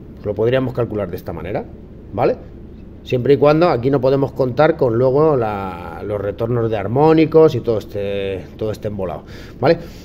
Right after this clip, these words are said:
Si medimos, sí, porque aquí ya estoy midiendo todo, estoy midiendo el, el valor R M S con armónicos o con, y con de todo, ¿vale? El retorno real. Pero si lo tuviéramos que calcular sobre la marcha, si nos dieran estos datos,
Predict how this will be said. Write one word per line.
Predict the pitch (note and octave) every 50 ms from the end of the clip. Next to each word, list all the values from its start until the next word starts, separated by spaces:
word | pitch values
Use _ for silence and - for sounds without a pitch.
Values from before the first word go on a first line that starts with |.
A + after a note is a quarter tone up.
| - -
Si | - - - C3
medimos, | A2+ A2 A2 C3+ D#3 E3+ D#3+ -
sí, | - D3+ D#3 A#2 F2+ F2
porque | - F#2+ F2+ G2 G2
aquí | F#2+ A#2 A#2+
ya | B2 B2+
estoy | B2 - C3
midiendo | B2+ B2+ B2+ B2 C3+ C#3+ C3+ B2+
todo, | - B2 B2 A2 F2+
estoy | D#2 - G#2+
midiendo | G#2+ A2 A2 A2 A2+ A#2+ A#2+ C3 B2+
el, | A#2+ G#2+ G2+ G2 F#2+ F#2 G2
el | F#2+ F2+ F#2+
valor | F2+ F2+ F#2+ G#2 A2 A2
R | G#2 G#2+
M | G#2 G#2+ A#2
S | B2+ B2+ D3 -
con | B2 A2+ G2
armónicos | F2+ F#2+ G#2 A#2+ C3 C3 B2+ -
o | C3+ A#2+
con, | - F2+ D#2+ -
y | - F#2+
con | - G2 F2+ F#2
de | F2 E2+
todo, | - A2+ F2 D#2+ - - -
¿vale? | - - A2+ C3+
El | C#3 A2+
retorno | - F#2 F2+ F#2+ A#2 A#2 C3 C#3 C#3
real. | A2+ F#2+ F#2 G2 G2 - - - - - - - - - - -
Pero | G2 G2 G2+
si | - A#2
lo | G#2+ G#2+
tuviéramos | G#2+ A2 B2 C3 C3+ C#3+ C3+
que | - C#3+ A#2+
calcular | C3+ C3 A#2+ B2+ C3 C3 B2+
sobre | B2 C3 B2 A#2
la | A#2+ A#2
marcha, | A#2+ C3+ D3+ C#3+ - G3
si | D#3+ - B2+
nos | A#2 A2 G2 G#2
dieran | B2 C3+ B2 B2+ B2
estos | A#2+ - - B2 G#2+ G#2+
datos, | B2+ D3 D3 A3+ A#3 B3+ -